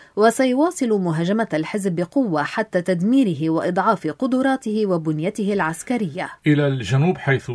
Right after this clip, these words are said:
Speaker 2: سجلت غارة فجراً على بلدة المنصوري جنوب مدينة صور، مع نفي المعلومات عن محاولة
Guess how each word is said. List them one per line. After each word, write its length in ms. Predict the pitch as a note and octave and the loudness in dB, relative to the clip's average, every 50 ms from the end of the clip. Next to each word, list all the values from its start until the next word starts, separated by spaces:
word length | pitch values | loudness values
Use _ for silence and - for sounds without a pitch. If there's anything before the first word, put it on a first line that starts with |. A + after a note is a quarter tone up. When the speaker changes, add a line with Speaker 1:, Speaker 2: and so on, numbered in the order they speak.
| A2+ | -8
Speaker 2:
سجلت 640 | G2+ - - E3 C3+ G#2 B2 B2+ A2+ G#2+ - - A#2+ | -8 -4 -2 -2 -2 0 0 0 -2 -2 -2 -4 -4
غارة 520 | F#2+ G#2+ C3 C3+ B2+ A#2+ - G#2+ G#2+ G2+ | 0 2 2 2 2 2 0 0 0 -2
فجراً 540 | F#2+ - C#3+ C3+ F#2+ G#2 A2+ C3 D3 D#3 C3+ | -2 -2 -2 -2 -2 -2 -4 -2 -2 0 0
على 280 | A#2 A2+ G#2+ G#2 G2+ | 0 2 2 0 0
بلدة 340 | F#2+ G#2+ C3 C3 A2+ A#2 G#2 - - | 0 0 -2 0 -2 -4 -4 -4 -4
المنصوري 640 | A2 G2+ G2 G2 F#2+ - - C3+ C3+ C3+ C3 B2+ A#2+ | -4 -2 -2 -4 -6 -4 -4 -2 -2 -2 -2 -4 -4
جنوب 360 | F2+ F#2 G#2 G2 A2 A2 F#2+ | -4 -2 -2 -2 -2 0 0
مدينة 340 | F#2+ G2 F#2 G#2 G#2+ F#2 - | 0 0 0 0 0 -2 -2
صور، 420 | - - - C#3 C#3 - - D3+ | -6 -4 -2 0 2 2 2 0
مع 220 | A#2+ G#2 F2 F#2+ | 0 -2 0 0
نفي 240 | F#2+ A2+ B2+ - B2 | 0 0 -2 -4 -4
المعلومات 640 | A2 G#2+ A#2 A2+ - C3 C#3 D3 D3 C#3+ C#3 C#3 - - - - - - - - - _ | -2 0 0 0 0 0 2 2 2 2 0 -2 -6 -16 -20 -20 -20 -20 -20 -20 -6 _
عن 160 | B2 B2+ C3 | 2 2 2
محاولة 520 | B2+ B2 - - C#3+ C#3 C#3+ D#3+ D#3 D3 | 2 0 -2 -2 0 2 2 2 2 0